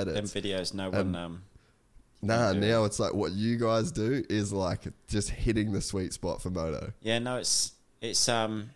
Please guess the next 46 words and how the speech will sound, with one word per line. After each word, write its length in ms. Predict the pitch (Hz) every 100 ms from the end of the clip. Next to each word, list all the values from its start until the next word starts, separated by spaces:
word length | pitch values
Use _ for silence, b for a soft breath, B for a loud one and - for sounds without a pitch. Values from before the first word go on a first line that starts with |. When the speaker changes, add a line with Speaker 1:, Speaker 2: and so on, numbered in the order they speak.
| _ _ _ _ _ _ - - -
Speaker 2:
well, 60 | 123
it's 80 | -
just 320 | 147 - -
strange 420 | - - 113 110
how 120 | 113 104
it 60 |
all 120 | 104
goes, 340 | 101 101 98 95
and 80 | 98
then 220 | 98 87
maybe 320 | 101 117 113
that 120 | 101 85
will 80 |
come 220 | - 95 92
back 180 | 92
round 240 | 101 98 98
with 120 | 92
the 100 | -
edits 340 | 95 92 -
and 80 | 90
things 220 | 98 92
like 100 | 90
that, 180 | 80 87
but 220 | 90 - - - _ _ _ -
at 140 | 104
that 200 | 107 -
time, 380 | - 98 92 92
it 80 | -
was, 140 | 98
like, 200 | 90 82
three-minute 640 | - - 90 87 85 85 -
edits, 320 | 90 82 -
wasn't 200 | 87 85
it? 80 | 64
That 120 | 80
was 140 | 69
a 40 | 87
thing. 400 | - 90 85 82
I, 80 | - -
I 60 |
remember 340 | 95 92 90 87
watching 340 | 92 - 90
it 40 | 78
all 80 |
myself 500 | 87 80 - 90 87
on 220 | 95 90